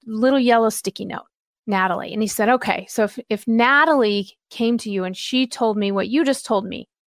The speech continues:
and she had done what you've just done, how would you feel about Natalie?" And I said, "Oh my gosh, I would just tell her that I love her and that it's okay and w-,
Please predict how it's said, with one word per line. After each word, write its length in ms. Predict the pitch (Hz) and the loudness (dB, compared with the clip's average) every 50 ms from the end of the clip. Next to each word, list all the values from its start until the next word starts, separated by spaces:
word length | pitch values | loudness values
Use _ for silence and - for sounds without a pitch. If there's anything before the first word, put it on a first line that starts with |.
| _ - | _ -6
and 180 | - 220 214 202 | -4 -2 -2 -2
she 300 | - - - 254 254 226 | -2 -2 2 2 4 4
had 160 | 247 233 196 | 2 2 2
done 300 | 214 220 220 214 214 214 | 2 0 2 2 2 0
what 100 | 214 - | 0 0
you've 280 | 226 254 277 269 233 | 2 2 2 2 2
just 280 | 208 214 196 - - - | 0 -2 -4 -4 -6 -4
done, 240 | 175 165 180 - - _ _ _ _ _ | -2 -2 -2 -4 -8 _ _ _ _ _
how 300 | - - 262 262 269 269 | -2 0 2 4 4 4
would 120 | 262 214 | 2 0
you 80 | 240 233 | -2 -4
feel 280 | - - 226 214 208 | -2 0 0 2 2
about 320 | 190 180 175 175 - - - - - | 2 2 0 0 0 -2 -8 -10 -6
Natalie?" 540 | 196 180 165 165 170 - - - - _ _ _ _ _ _ _ _ _ | -4 -2 -2 -2 -4 -8 -14 -16 -20 _ _ _ _ _ _ _ _ _
And 140 | - 214 214 | -4 -2 0
I 80 | 196 202 | 0 0
said, 260 | - - 208 185 - - - | 0 0 0 0 -2 -2 -2
"Oh 120 | 262 262 240 | 0 0 2
my 140 | 226 208 208 | 2 2 2
gosh, 240 | 226 220 202 - | 2 0 0 2
I 100 | 196 196 | 0 0
would 140 | 202 202 196 | 0 0 -2
just 240 | 208 214 190 - - | -2 -4 -4 -2 -4
tell 180 | - - 196 208 | -2 0 2 2
her 120 | 214 208 | 2 2
that 140 | 190 185 170 170 | 2 0 0 0
I 80 | 170 | 0
love 300 | 170 185 220 240 247 226 | 0 2 2 2 2 4
her 260 | 233 233 233 226 226 | 4 2 4 4 4
and 100 | 214 214 196 | 2 2 0
that 120 | 180 - | 0 0
it's 160 | 220 233 - | 0 -2 -2
okay 720 | 202 185 - - - - 247 247 254 240 233 233 233 226 214 | -4 -10 -6 -6 0 2 4 4 6 6 6 6 6 4 2
and 300 | 196 180 170 165 170 175 | 2 0 -2 -4 -6 -8
w-, 260 | - - 226 214 - | -8 -6 -6 -6 -6